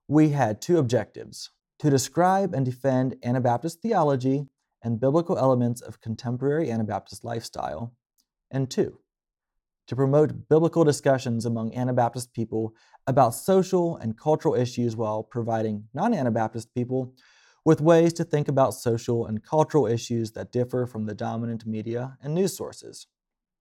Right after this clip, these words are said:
I think we would say it differently now, four years later, but those basic principles still undergird Anabaptist perspectives. If anything, we are reaffirming and strengthening our commitment to depth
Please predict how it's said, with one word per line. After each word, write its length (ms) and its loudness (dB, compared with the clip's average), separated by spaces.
I 60 -4
think 200 0
we 80 2
would 140 4
say 240 2
it 100 0
differently 580 -2
now, 180 2
four 220 0
years 220 -4
later, 380 -2
but 100 4
those 160 2
basic 400 2
principles 400 0
still 260 0
undergird 540 2
Anabaptist 600 -2
perspectives. 800 -10
If 120 -6
anything, 640 0
we 240 8
are 220 6
reaffirming 760 6
and 140 -8
strengthening 680 0
our 80 -2
commitment 480 -4
to 120 -8
depth 540 0